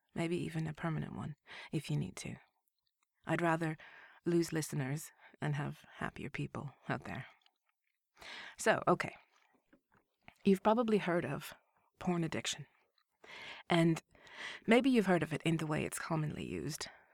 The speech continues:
these days, kind of insultingly, to describe someone who just likes to watch a lot of porn. Or maybe you think of it as a serious psychological disorder, uh, an addiction,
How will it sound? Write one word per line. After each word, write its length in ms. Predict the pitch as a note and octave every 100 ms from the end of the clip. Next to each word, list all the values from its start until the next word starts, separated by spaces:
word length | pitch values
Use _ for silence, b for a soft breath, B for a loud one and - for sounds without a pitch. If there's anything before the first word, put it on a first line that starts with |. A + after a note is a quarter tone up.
| B -
these 220 | E3 D3
days, 300 | B2 - -
kind 240 | - B3
of 100 | A#3
insultingly, 720 | F3+ D#3 D#3 D3+ - C#3 D#3 -
to 120 | - E3+
describe 440 | E3+ - F3 F3
someone 340 | - D#3+ D#3
who 120 | D3 D#3
just 280 | D3+ D3+
likes 200 | D#3+ D3+
to 100 | -
watch 240 | D#3 D3 -
a 40 |
lot 160 | D3 C3+
of 80 | -
porn. 340 | G#3+ F3 C3+ - _ _ _ _ _ _ B B B B B B B
Or 440 | B3 G#3+ D#3 F#3 - -
maybe 260 | F#3+ F#3
you 160 | F3+ F3
think 220 | - E3
of 80 | D#3+
it 100 | D#3+ -
as 200 | D#3 -
a 80 | D#3
serious 640 | - F#3 E3+ E3 D#3 - -
psychological 720 | - - E3+ F3 D#3 D#3 D#3 D#3
disorder, 580 | C#3 - F3+ - - - _ _ b b b b b b b - -
uh, 240 | D#3 D3
an 140 | - D3+
addiction, 540 | D#3+ F3 - D3 D#3+